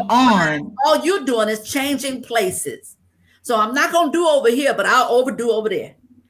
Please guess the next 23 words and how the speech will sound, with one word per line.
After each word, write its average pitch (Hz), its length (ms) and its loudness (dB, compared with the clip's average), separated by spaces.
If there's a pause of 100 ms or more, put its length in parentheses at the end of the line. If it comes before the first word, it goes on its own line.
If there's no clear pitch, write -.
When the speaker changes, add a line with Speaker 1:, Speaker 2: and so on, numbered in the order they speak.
(220)
Speaker 2:
I'm 175 120 -10
not 269 180 0
gonna 359 160 0
do, 330 220 0
so 247 380 0
I, 208 100 -2 (120)
I - 80 -2
think 440 320 -2
I'm 277 160 0
disrupting 233 800 -2 (180)
when 247 200 -8
really 320 300 0
I'm 277 180 0
just, 240 340 -2 (520)
uh, 208 300 2 (100)
evolving 214 840 -2 (420)
gr-, 226 300 -4
into 285 580 -4
more 208 760 0 (120)
of 220 180 0
this 233 200 0
false - 360 -4
balance. 143 720 -10